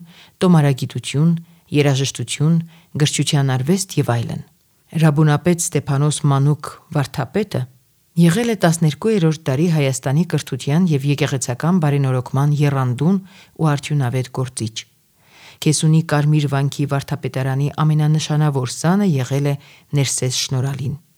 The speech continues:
Հազար հարյուր տասներեք թվականին վախճանվել է Բարսեղ առաջին Անեցին և կաթողիկոս է ընտրվել Գրիգոր Երրորդ Պահլավունին։ Այս ընտրությանը հակառակ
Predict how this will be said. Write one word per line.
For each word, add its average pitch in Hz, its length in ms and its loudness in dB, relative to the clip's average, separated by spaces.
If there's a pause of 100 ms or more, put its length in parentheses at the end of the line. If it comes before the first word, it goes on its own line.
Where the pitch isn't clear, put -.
(640)
Հազար 202 400 0
հարյուր 202 320 0
տասներեք 175 500 0
թվականին 139 640 0
վախճանվել 175 640 0
է - 20 -2
Բարսեղ 139 460 -4
առաջին 135 400 -2
Անեցին 135 460 -2 (480)
և 165 200 0
կաթողիկոս 151 640 -2
է 151 140 0
ընտրվել 139 500 0 (380)
Գրիգոր 175 460 -2
Երրորդ 135 480 -2
Պահլավունին։ 135 680 -4 (600)
Այս 156 220 -2
ընտրությանը 147 640 -2
հակառակ 156 480 -2